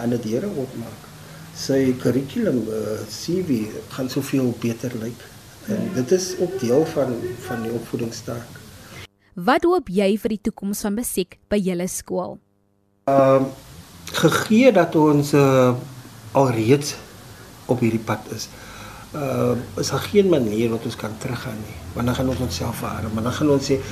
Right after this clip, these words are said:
Speaker 1: "Die projek wat ons begin het, is nie die moeite werd nie.
Speaker 2: Mm.
Speaker 1: Die kinders is nie die moeite werd om ons leerders musiek aan te bied nie." En dit gaan nie gebeur nie. So musiek gaan voortleef op ons skool. Ons gaan dit verbeter.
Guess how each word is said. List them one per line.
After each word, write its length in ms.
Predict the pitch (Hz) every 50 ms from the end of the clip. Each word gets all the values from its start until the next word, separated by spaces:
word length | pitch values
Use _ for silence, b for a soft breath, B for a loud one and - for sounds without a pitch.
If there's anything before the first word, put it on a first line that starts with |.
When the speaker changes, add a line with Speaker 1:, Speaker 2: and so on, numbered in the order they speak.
| B B B -
Speaker 1:
"Die 100 | 143 139
projek 340 | - 165 143 120 120 120 -
wat 180 | 143 139 -
ons 140 | 147 139 -
begin 300 | - 135 - - 151 143 156
het, 100 | 160 160 B B B B -
is 120 | 143 -
nie 100 | 147 139
die 120 | 131 160 143
moeite 360 | 131 120 120 123 - 139 120
werd 340 | 120 117 113 120 117 - 139
nie. 140 | 160 190 -
Speaker 2:
Mm. 160 | 233 214 202 185 175 - -
Speaker 1:
Die 100 | 143 127
kinders 400 | - - 165 147 147 156 147 - B B B B -
is 200 | 156 143 - -
nie 120 | 151 151
die 100 | 151 160
moeite 320 | 139 135 127 123 - 143 127
werd 260 | 123 123 127 123 -
om 140 | 135 127 123
ons 300 | 123 127 120 - - -
leerders 480 | 120 110 113 120 123 120 135 127 117 113
musiek 360 | 120 120 - - 147 139 143
aan 160 | 123 123 123
te 80 | 123 120
bied 200 | 117 120 120 -
nie." 120 | 127 120
En 200 | 117 117 113 107 - -
dit 180 | - 139 127 -
gaan 180 | - - 143 143
nie 120 | 139 135
gebeur 380 | 139 127 120 127 127 160 185 170
nie. 160 | 135 117 110
So 140 | - - 131
musiek 400 | 120 123 123 123 - 156 143 -
gaan 340 | - - - 220 214 196 -
voortleef 640 | - 147 143 135 135 - 113 113 120 117 117 - -
op 100 | 127 113 -
ons 180 | 120 117 -
skool. 380 | - - - 127 120 135 151 151 B B B B B B B B B B B B
Ons 260 | - 143 - 143 143 -
gaan 320 | - - - 196 190 185
dit 180 | 143 135 - -
verbeter. 720 | - 139 123 113 - 110 98 101 101 101 - - 127